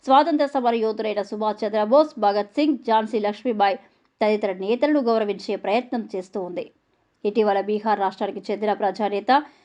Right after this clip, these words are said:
కర్పూరి ఠాగూర్, మాజీ ప్రధానమంత్రి, రైతు నేత చౌదరి చరణ్ సింగ్లకు భారతరత్న పురస్కారాలను ప్రకటించి గౌరవించింది. మాజీ ప్రధాని పివి నరసింహారావు, రైతాంగం కోసం నిత్యం శ్రమించిన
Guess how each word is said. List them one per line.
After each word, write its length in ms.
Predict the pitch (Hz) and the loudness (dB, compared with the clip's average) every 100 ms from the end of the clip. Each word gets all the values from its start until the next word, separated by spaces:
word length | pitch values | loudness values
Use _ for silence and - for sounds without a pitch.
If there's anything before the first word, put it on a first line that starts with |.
| _ - | _ 4
కర్పూరి 480 | 285 285 320 294 269 | 4 4 0 0 2
ఠాగూర్, 540 | 269 233 233 254 247 - _ 240 | 6 6 6 0 0 -8 _ 0
మాజీ 300 | 254 262 285 | 2 2 2
ప్రధానమంత్రి, 680 | 247 262 311 277 247 247 240 - 208 | 2 2 2 2 2 2 0 0 -2
రైతు 340 | 220 226 226 247 | 0 0 -2 -4
నేత 260 | 202 196 196 - _ _ _ - | -6 -2 -2 -2 _ _ _ 2
చౌదరి 480 | 254 277 269 262 214 - - | 4 6 4 0 -4 -6 0
చరణ్ 360 | 233 269 277 - | 2 2 -2 -4
సింగ్లకు 440 | 226 208 202 202 | -4 -2 -4 -4
భారతరత్న 560 | 190 196 214 208 196 185 | -2 0 0 -4 -4 -6
పురస్కారాలను 580 | 170 190 - 208 190 185 | -6 -8 -4 -4 -2 -4
ప్రకటించి 560 | 185 185 185 175 - 302 220 | -8 -8 -12 -8 -4 -4 -2
గౌరవించింది. 600 | 175 185 180 160 180 175 - _ _ _ _ | -4 -4 -4 -6 -12 -12 -14 _ _ _ _
మాజీ 280 | 220 208 208 | 2 2 0
ప్రధాని 400 | 208 196 196 190 185 | -4 -2 -2 -4 -4
పివి 240 | 196 208 | -4 -4
నరసింహారావు, 680 | 196 185 226 226 220 196 - - _ - | -6 -8 -8 -8 -4 -4 -4 -10 _ 2
రైతాంగం 480 | 233 226 240 220 202 | 2 2 -4 -4 -2
కోసం 280 | 220 214 294 | -4 0 0
నిత్యం 340 | 233 208 233 220 | 0 0 -4 -4
శ్రమించిన 500 | - 214 233 233 | -6 -4 -4 -2